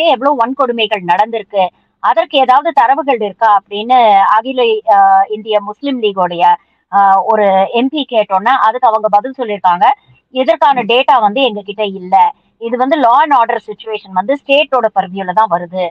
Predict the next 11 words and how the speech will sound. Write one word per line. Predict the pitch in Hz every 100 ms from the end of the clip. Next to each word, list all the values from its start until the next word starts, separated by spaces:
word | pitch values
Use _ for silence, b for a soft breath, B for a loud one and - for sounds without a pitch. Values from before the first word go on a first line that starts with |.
| - _
அதனால | - 220 269 294 302
நீங்க | 254
நியாயமா | 214 214 254 269 277
ஸ்டேட்ஸ் | - 277 285 _
கிட்ட | 202 190
தான் | 202 202
கேட்கணும்" | 180 180 170 170 -
அப்படின்னு. | 190 190 190 185 _ _ _
இதே | 240 311 392
மாதிரி | 311 285 330 320
எவ்வளவு | 247 311